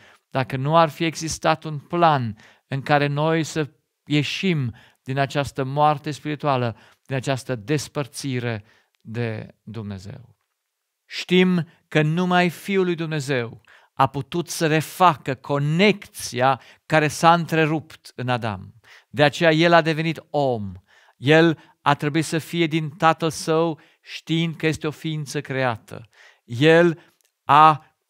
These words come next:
trebuit să devină om din Maria, care i-a moștenit claritatea, pentru că nu se poate ca legea eredității să se schimbe, din tata el moștenește adevărul,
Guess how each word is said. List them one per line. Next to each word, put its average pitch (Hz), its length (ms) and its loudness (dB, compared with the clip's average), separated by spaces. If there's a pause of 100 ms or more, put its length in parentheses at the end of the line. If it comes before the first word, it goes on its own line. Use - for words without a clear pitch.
trebuit 147 400 -2
să 170 160 -2
devină 160 640 -2
om 170 560 0 (260)
din 151 340 0
Maria, 160 600 4 (260)
care 160 280 4
i-a 160 500 4
moștenit 151 840 -4 (320)
claritatea, 156 1120 2 (160)
pentru 127 220 -10
că 139 100 -4
nu 156 100 -2
se 156 160 -4
poate 160 600 0 (600)
ca 131 160 0
legea 151 440 4
eredității 151 340 0
să 135 60 -10
se 151 80 -4
schimbe, 170 760 -2 (480)
din 131 280 -6
tata 160 400 4
el 160 140 2
moștenește 156 920 -2 (640)
adevărul, 139 640 2